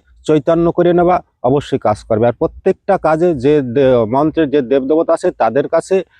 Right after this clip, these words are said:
তাদের নাম আদি জপ করে, তাদের পূজা অর্চনা করে, তাদের থেকে আশীর্বাদ নিতে হয়, আশ্বাস, আশীর্বাদ নিতে হয়, পাই, চাইতে হয়। প্রার্থনা পরশ পাথর,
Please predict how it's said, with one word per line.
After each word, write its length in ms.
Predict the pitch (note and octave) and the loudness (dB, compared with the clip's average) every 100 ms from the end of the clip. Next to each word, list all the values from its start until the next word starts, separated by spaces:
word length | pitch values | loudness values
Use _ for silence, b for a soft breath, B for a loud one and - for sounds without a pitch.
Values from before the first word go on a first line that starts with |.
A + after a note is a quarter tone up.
| b b | b b
তাদের 300 | B2 A#2+ C#3 | -2 0 2
নাম 240 | B2+ C3 C#3+ | 2 2 0
আদি 360 | C#3+ D#3+ C3 | 0 0 -2
জপ 160 | B2+ C3 - | -2 -2 -2
করে, 180 | D#3 D#3 | 0 0
তাদের 240 | A#2+ A#2 - | 0 -2 -2
পূজা 180 | C3 C#3 | 0 0
অর্চনা 320 | - D3 D3+ | 0 -2 0
করে, 180 | E3 E3 | 0 0
তাদের 260 | - C3 - | 0 -2 -4
থেকে 180 | C#3+ - - | -6 -8 -8
আশীর্বাদ 440 | - - A#2+ G#2 F2+ | -10 -6 -2 -2 -4
নিতে 220 | D#2+ C2 - | -10 -20 -20
হয়, 400 | _ _ _ _ _ _ _ _ - - _ | _ _ _ _ _ _ _ _ -20 -20 _
আশ্বাস, 540 | C#3+ - - A2+ - - | -6 -4 -4 -4 -4 -8
আশীর্বাদ 600 | A2+ - B2+ G2+ C#2+ - | -8 -4 -2 -2 -4 -6
নিতে 240 | G2 G2 D#2+ | -4 -4 -6
হয়, 180 | F#2 F2 | -10 -6
পাই, 180 | A2 B2 | -2 -2
চাইতে 420 | - B2 B2 - F2+ | -2 -2 -2 -6 -12
হয়। 180 | D#2+ | -14
প্রার্থনা 540 | E2+ B2+ C3 _ C3+ C3+ | -6 -4 -4 _ -4 -2
পরশ 340 | B2+ A2+ - | -2 -4 -4
পাথর, 280 | G#2 - D#2 | -6 -6 -8